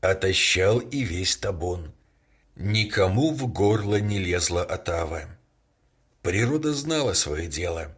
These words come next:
К теплу лошадям нужно было поспустить жиру.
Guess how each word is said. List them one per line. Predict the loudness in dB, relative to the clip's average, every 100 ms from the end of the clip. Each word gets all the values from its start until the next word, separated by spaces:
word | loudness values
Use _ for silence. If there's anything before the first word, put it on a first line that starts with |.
| _ _ _ _ _ _
К | -4
теплу | -2 -2 0 0 0 2
лошадям | 0 0 0 2 2 2
нужно | 0 -2 -2 0
было | 2 2
поспустить | 2 0 -2 -2 -4 -4 -4 -6
жиру. | -4 -4 -4 -8 -12